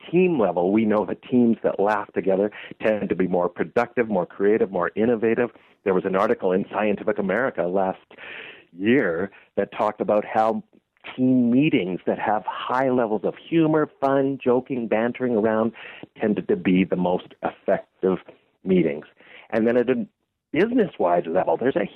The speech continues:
huge advantage that has been shown to pay off in terms of increased morale, increased sales, productivity, again, more innovation, less stress, reduced employee absenteeism rates, reduced employee turnover rates.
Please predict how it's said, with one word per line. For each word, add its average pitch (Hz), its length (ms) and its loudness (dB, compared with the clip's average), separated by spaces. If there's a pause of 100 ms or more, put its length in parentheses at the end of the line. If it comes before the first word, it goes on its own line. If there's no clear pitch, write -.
huge 285 420 2
advantage 90 580 -2 (120)
that 98 200 0
has 110 180 -2
been 104 160 0
shown 120 260 0
to 107 60 -2
pay 127 320 -2
off 110 260 -2
in 95 120 -8
terms 101 260 -2
of 98 120 0
increased 117 440 0 (500)
morale, 139 720 2
increased - 460 -2 (180)
sales, 147 460 2
productivity, 143 840 0 (320)
again, 98 400 0
more 104 360 2
innovation, 123 840 0
less 92 200 2 (220)
stress, 143 360 0 (100)
reduced 95 420 0
employee 92 480 0
absenteeism 147 1000 0
rates, 139 340 0 (200)
reduced 92 420 0
employee 80 400 0 (180)
turnover 151 420 0
rates. 127 280 0